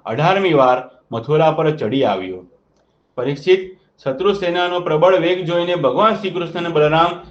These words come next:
મનુષ્યોના જેવી લીલા કરતા રહીને તેમની સામેથી બહુ જ ત્વરાથી ભાગી ગયા.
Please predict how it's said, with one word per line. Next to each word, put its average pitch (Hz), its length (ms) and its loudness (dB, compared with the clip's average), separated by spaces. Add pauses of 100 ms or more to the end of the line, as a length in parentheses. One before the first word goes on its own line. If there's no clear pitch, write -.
(120)
મનુષ્યોના 165 600 -2
જેવી 147 300 0
લીલા 147 280 2
કરતા 165 400 -2
રહીને 123 580 -4 (280)
તેમની 160 300 -2
સામેથી 175 800 -2
બહુ 147 160 4
જ 202 120 -4
ત્વરાથી 160 360 0
ભાગી 131 380 -2
ગયા. 101 360 -4